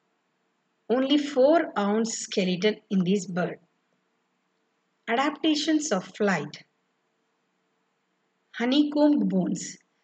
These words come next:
The cavities that are present in these bones, they are known as honeycombed bones.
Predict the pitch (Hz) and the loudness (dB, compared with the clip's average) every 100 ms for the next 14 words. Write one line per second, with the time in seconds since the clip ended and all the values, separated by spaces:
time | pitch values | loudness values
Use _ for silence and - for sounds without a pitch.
0 | _ - 180 233 226 262 302 302 214 190 | _ -8 -4 0 0 0 -2 0 0 0
1 | 196 196 208 196 254 262 190 190 226 240 | 0 0 -2 0 -2 -4 -2 0 -2 -4
2 | - - _ _ _ _ _ _ _ _ | -12 -16 _ _ _ _ _ _ _ _
3 | 190 196 190 226 - - - _ _ 185 | 0 2 2 0 -4 -14 -20 _ _ 0
4 | 214 208 202 202 202 208 202 - 196 233 | 4 4 2 0 2 2 0 -2 0 0
5 | 285 277 247 254 226 185 190 254 175 - | 0 -2 -2 -2 -2 0 0 0 -6 -10
6 | - - | -12 -14